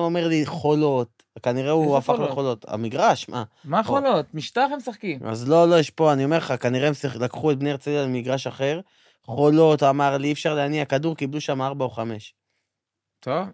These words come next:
Speaker 2: אני הבנתי שהם משחקים באצטדיון,
Speaker 1: יכול להיות
Speaker 2: שם
Speaker 1: במשחק
Speaker 2: מגרש,
Speaker 1: הזה ספציפי.
Speaker 2: מגרש, אה, מעולה, או בסינתטי החדש, אז אני לא יודע על מה מדובר. אה, אבל בלי שום קשר, בוא נמשיך רגע, אה, נגיד את העולות,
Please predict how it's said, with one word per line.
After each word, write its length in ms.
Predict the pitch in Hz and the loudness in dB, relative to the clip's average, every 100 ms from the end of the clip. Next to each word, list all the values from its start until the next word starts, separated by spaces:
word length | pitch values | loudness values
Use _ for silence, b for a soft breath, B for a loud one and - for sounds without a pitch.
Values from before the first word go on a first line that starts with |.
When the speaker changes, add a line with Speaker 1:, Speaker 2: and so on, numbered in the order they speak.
| - | -8
Speaker 2:
אני 360 | 120 123 131 | -6 -4 -4
הבנתי 320 | 135 139 139 131 | -2 -2 -4 -6
שהם 180 | 135 | -8
משחקים 380 | 117 117 113 135 | -8 -10 -8 -4
באצטדיון, 600 | 127 123 - 120 135 117 | -4 -4 -8 -8 0 0
Speaker 1:
יכול 300 | 104 107 180 | 2 4 4
להיות 180 | 214 208 | 4 6
Speaker 2:
שם 60 | 202 | 4
Speaker 1:
במשחק 220 | 190 202 | 4 2
Speaker 2:
מגרש, 160 | 190 | 4
Speaker 1:
הזה 140 | 190 196 | 2 0
ספציפי. 600 | - 185 - 214 - 139 | -2 -2 -2 -2 -2 -4
Speaker 2:
מגרש, 440 | 131 139 143 - | -2 -2 -2 -4
אה, 300 | 143 131 127 | -4 -2 -2
מעולה, 520 | 123 120 123 170 202 | -2 -2 0 0 2
או 180 | 190 165 | 2 2
בסינתטי 560 | 156 131 131 131 151 151 | 0 -4 -8 -6 -4 -6
החדש, 460 | 127 117 151 190 | -6 -4 -4 -4
אז 120 | 123 113 | -6 -8
אני 160 | 113 | -4
לא 40 | 123 | -4
יודע 160 | 131 131 | -2 -2
על 60 | |
מה 100 | 131 | -4
מדובר. 380 | 123 120 127 180 202 b b b b b - | -6 -4 -2 -2 -2 b b b b b -8
אה, 480 | 135 135 135 139 135 | -4 0 0 2 2
אבל 140 | 139 | 2
בלי 200 | 143 180 | -2 -4
שום 180 | 185 196 | -2 -2
קשר, 520 | 202 202 - 208 208 202 - | -2 -2 -2 0 0 -2 -8
בוא 200 | - 160 | -6 -2
נמשיך 480 | 165 151 - 180 - | 0 0 -2 -4 -2
רגע, 400 | 156 147 143 160 170 _ _ _ _ | -2 0 2 2 -2 _ _ _ _
אה, 120 | - 135 | -10 -6
נגיד 240 | 131 151 | -2 0
את 140 | 156 143 | 0 2
העולות, 580 | 131 143 196 208 - | 0 2 0 0 -4